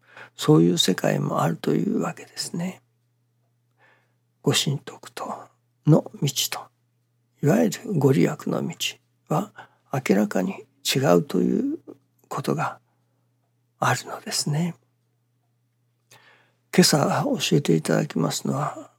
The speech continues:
「おかげは我が心にあり」という、この三つ目の意味を教えていただいたように思います。今までは二つでしたね。いわゆる、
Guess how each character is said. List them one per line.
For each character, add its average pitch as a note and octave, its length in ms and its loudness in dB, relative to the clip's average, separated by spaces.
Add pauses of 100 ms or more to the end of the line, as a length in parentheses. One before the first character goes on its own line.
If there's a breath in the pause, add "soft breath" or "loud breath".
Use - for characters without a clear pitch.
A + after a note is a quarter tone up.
(120)
「お D#3+ 140 -4
か E3+ 180 4
げ F#3+ 120 4
は F3+ 320 4
我 F#3+ 180 6
が - 220 2
心 A3 400 0
に - 200 -8
あ - 80 -6
り」 - 140 -16 (480)
と D#3 140 4
い D#3+ 140 6
う、 D3+ 100 -2
こ D#3 140 2
の D#3 180 4 (400 loud breath)
三 D3+ 200 6 (140)
つ - 240 0
目 C4 160 6
の G3+ 220 6
意 B2+ 140 2
味 A#2+ 200 0
を - 420 -8
教 C#3 280 0
え C3 40 -2
て - 140 -2
い C#2 80 0
た - 120 0
だ C2 100 0
い C#2 100 0
た - 100 -4
よ E2+ 100 4
う - 40 4
に D4 240 -2 (140)
思 B2 200 -4
い D2 60 -4
ま - 160 -8
す。 - 240 -10 (1200)
今 F#3+ 240 8
ま A#3+ 180 4
で G3+ 140 2
は - 220 0
二 - 320 -4
つ - 160 -6
で F3+ 100 -4
し - 140 -6
た D#3+ 100 -6
ね。 D#3+ 260 -2 (1300)
い E3+ 60 6
わ F3 140 8
ゆ C3 80 -2
る、 D3+ 200 -4